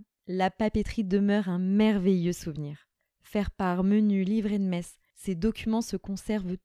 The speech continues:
toute une vie et vous aurez plaisir à les redécouvrir des années plus tard.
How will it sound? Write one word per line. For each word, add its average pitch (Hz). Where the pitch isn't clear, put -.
toute -
une 190
vie 156
et 202
vous 196
aurez 202
plaisir 226
à 190
les 175
redécouvrir 202
des 170
années 185
plus 170
tard. 139